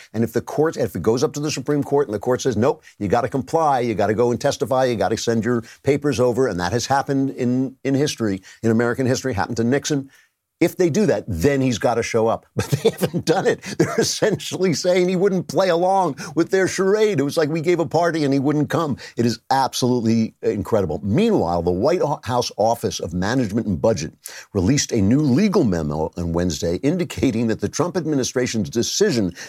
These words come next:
to temporarily hold military assistance to Ukraine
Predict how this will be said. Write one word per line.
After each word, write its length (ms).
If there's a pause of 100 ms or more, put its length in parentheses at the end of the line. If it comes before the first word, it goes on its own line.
to 100
temporarily 760
hold 640
military 580
assistance 920
to 120
Ukraine 760